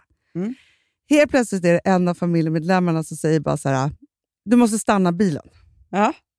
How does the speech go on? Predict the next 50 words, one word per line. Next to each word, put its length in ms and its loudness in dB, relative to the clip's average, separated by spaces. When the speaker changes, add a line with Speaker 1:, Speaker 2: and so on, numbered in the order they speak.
Speaker 2:
Och 20 0
jag 160 4
bara, 100 2
"Men 160 2
jag 120 2
kan 80 0
inte 120 -6
stanna 380 2
bilen 280 2
nu. 80 -4
Alltså, 180 0
vi 80 4
är 40 4
på 120 -4
motorvägen." 680 0
Liksom 240 -8
så 80 -10
här, 100 -14
så. 220 -8
Jag 100 -2
bara, 80 2
"Men 180 4
vänta, 320 0
ska, 200 -8
ska 160 -2
du 60 2
kräkas? 760 2
Mår 120 4
du 80 2
illa?" 240 0
Du 100 0
vet, 100 2
man 140 2
börjar 140 2
liksom 200 0
så 80 -2
här 40 0
felsöka. 800 0
Liksom 200 0
Speaker 1:
Ja, 60 0
Speaker 2:
så. 60 -2
Speaker 1:
ja, 120 2
ja. 220 -4
Speaker 2:
Men 120 0
familjemedlemmen 720 2
<laughs> 60 -2
säger 240 0
bara 220 0
att, 200 -8
att 160 -2